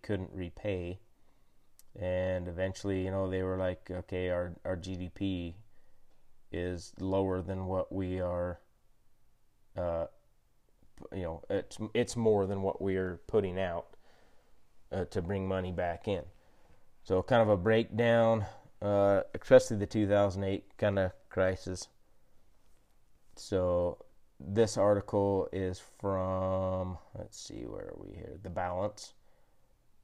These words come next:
And it was updated last year, so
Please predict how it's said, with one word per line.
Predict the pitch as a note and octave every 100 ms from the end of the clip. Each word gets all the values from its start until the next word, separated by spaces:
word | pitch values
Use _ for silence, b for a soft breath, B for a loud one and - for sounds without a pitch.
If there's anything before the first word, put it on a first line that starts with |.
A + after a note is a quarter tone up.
| - - - - -
And | F#2 F2 F2+ F2
it | F2+ -
was | F#2 F2+
updated | F#2 F#2 - F#2 F2+ F2+ F2+ F2+ F2
last | F#2+ F#2+ F#2+ - -
year, | F2 F2 F2+
so | - F2+ F2